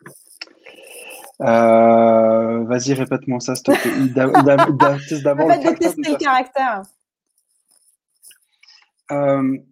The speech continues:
Speaker 1: il développe que Dieu travaille d'abord le caractère d'une personne avant de l'appeler en tant que leader. Moi, je pense en fait que les deux, les deux vont souvent ensemble.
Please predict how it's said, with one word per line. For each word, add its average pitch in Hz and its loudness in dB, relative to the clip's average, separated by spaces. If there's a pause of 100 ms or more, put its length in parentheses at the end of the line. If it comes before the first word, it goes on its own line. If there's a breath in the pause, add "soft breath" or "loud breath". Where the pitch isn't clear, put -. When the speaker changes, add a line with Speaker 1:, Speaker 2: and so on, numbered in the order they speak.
Speaker 1:
il 147 -10
développe 165 -10
que 156 -16
Dieu 147 -10
travaille 143 -12 (100)
d'abord 147 -12
le 143 -10
caractère 131 -8
d'une 131 -2
personne 123 -4
avant 123 -2
de 123 -2
l'appeler 123 -8
en 127 -8
tant - -10
que - -14
leader. 123 -8 (920 loud breath)
Moi, 147 4
je 156 -2
pense 160 0
en 123 -2
fait 139 0
que - -2
les 123 2
deux, 131 0
les 127 0
deux 135 2
vont 135 0
souvent 123 -2
ensemble. 120 -4